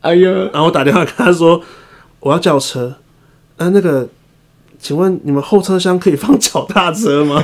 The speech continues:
Speaker 2: <laughs> 我请他直接把我载回汐止。
Speaker 1: 嗯。
Speaker 2: 我没办法，那个，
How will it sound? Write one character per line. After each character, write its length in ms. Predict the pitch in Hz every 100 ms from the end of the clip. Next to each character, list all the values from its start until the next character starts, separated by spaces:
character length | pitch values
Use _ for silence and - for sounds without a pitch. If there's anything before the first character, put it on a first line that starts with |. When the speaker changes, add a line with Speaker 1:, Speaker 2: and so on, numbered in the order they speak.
| -
Speaker 2:
<laughs> 1800 | 403 415 - 220 240 247 247 247 220 247 247 254 240 202 247 294 240 -
我 160 | 240 277
请 200 | 262 233
他 240 | 254 370 - - 466 494 494 508 587
直 120 | 254
接 240 | 269 285 285 -
把 140 | 208
我 120 | 247
载 240 | 208 254 208
回 160 | 277
汐 180 | 170 208
止。 60 | 180
Speaker 1:
嗯。 240 | 180 180 - - -
Speaker 2:
我 100 | 247
没 100 | 240
办 180 | 247 277
法， 240 | 233 180 143 127
那 100 | 233
个， 140 | 240